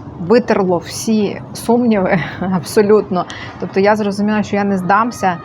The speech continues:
І якщо є компанії, які наймають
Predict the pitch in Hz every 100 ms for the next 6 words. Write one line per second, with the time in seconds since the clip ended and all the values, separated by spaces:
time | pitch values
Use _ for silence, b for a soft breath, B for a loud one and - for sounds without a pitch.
0 | B B - 175 180 180 - 214 208 202
1 | 196 185 202 202 175 170 190 185 180 185
2 | 196 175 170 -